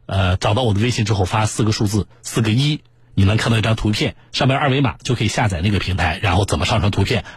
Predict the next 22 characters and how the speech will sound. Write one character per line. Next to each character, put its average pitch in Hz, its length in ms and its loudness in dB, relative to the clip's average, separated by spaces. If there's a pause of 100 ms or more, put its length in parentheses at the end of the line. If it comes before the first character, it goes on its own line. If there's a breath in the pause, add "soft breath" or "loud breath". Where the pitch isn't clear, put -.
按 117 120 0
照 104 80 0
上 104 140 0
面 104 80 2
操 107 160 0
作 110 180 0 (380 loud breath)
就 113 120 0
可 104 120 0
以 90 140 0
了， 80 100 0
你 80 100 0
就 95 120 0
会 104 100 4
收 117 160 0
到 104 100 0
专 101 180 2
家 101 120 2
给 98 140 0
你 101 140 0
的 85 120 -4
这 90 140 0
个 87 200 -2